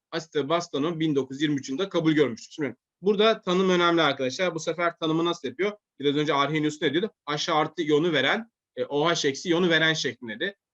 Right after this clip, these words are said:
Bu sefer proton veren, proton alan olarak tanımlayacağız. Bronsted Lowry tanımına göre H artı iyonu proton veren maddelere asit,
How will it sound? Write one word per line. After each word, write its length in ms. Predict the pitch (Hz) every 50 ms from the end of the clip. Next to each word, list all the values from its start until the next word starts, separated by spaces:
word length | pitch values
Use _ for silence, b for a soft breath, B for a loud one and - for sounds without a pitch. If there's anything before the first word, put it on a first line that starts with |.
| _ _ 190
Bu 60 | 220
sefer 420 | - 269 190 214 214 240 247 240 - _ _ _ _ _
proton 480 | 175 190 214 214 220 208 190 175 165 160
veren, 300 | 160 170 208 240 226 -
proton 360 | 196 196 202 202 208 202 202
alan 300 | - 156 165 175 185 180
olarak 340 | 170 156 147 131 123 123 -
tanımlayacağız. 440 | 127 120 117 117 156 202 196 - _ -
Bronsted 400 | 156 175 190 185 - 202 190 - 208
Lowry 420 | 202 202 190 170 156 190 220 220 - _ _ -
tanımına 320 | 165 160 160 165 175 170
göre 320 | 147 135 131 151 202 - - _ _ _ _ _
H 260 | 143 151 - - 185
artı 300 | 180 175 180 180 - 208
iyonu 360 | 196 190 180 160 143 123 107 -
proton 380 | 165 175 180 175 185 170 156 156
veren 220 | 156 151 147 143
maddelere 460 | 143 139 139 135 131 131 127 120 113
asit, 440 | - - 131 143 - - 226 233 -